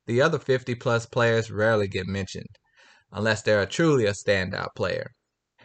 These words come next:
After the draft is over and the season begins, most of the guys get lost in the mix of over five hundred players that get a shot to play in the N B A.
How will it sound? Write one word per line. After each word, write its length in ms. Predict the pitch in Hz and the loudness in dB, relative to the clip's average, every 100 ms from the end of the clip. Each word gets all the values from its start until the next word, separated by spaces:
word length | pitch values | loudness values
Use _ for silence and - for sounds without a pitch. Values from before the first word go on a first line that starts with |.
| _ - | _ -4
After 240 | 135 127 | -4 -2
the 100 | 117 | -4
draft 380 | 110 131 127 - | 2 4 2 -2
is 140 | 113 | -2
over 320 | 123 127 123 | 2 4 4
and 240 | 120 117 107 | 0 -2 -4
the 60 | |
season 340 | - 123 120 113 | -4 -4 -2 -4
begins, 580 | 107 113 127 127 131 - _ - | -4 -2 0 0 -4 -8 _ -8
most 300 | 123 156 143 | -2 -2 0
of 60 | 123 | -2
the 100 | 110 | 0
guys 340 | 113 107 107 | 2 2 0
get 160 | 101 98 | -2 0
lost 380 | 107 110 - | 2 2 0
in 80 | 104 | -4
the 80 | 98 | -2
mix 360 | 101 104 - - | -2 -4 -6 -10
of 160 | 98 95 | -6 -4
over 220 | 95 95 | -4 -4
five 300 | - 117 117 | 2 2 2
hundred 260 | 117 104 - | 0 -4 0
players 440 | 113 98 95 95 - _ _ | 2 2 0 -4 -14 _ _
that 140 | 95 92 | -6 -2
get 100 | 95 | -2
a 60 | |
shot 320 | - 110 - | -2 -2 -4
to 60 | 104 | -8
play 260 | - 107 95 | -4 -2 -2
in 80 | 92 | -4
the 80 | |
N 220 | 87 95 92 | -6 -8 -6
B 180 | 98 | -6
A. 160 | 92 | -6